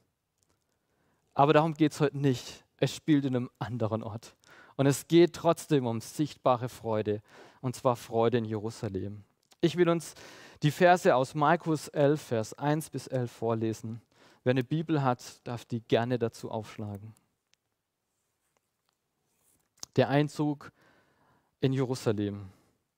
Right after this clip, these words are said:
Als sie nicht mehr weit weg waren von Jerusalem, kurz vor Bethphage und Bethanien am Ölberg,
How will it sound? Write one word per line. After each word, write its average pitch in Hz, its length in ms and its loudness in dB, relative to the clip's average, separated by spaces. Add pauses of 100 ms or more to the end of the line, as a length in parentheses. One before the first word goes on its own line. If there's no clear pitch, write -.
(920)
Als 143 200 2
sie 160 80 -2
nicht 175 200 0
mehr 175 200 0
weit 175 360 4
weg 180 200 0
waren 156 500 0 (140)
von 139 180 -8
Jerusalem, 151 840 0 (600)
kurz 180 300 0
vor 151 220 0
Bethphage 143 840 0
und 135 160 -10
Bethanien 139 560 -2
am 139 140 -2
Ölberg, 123 540 -6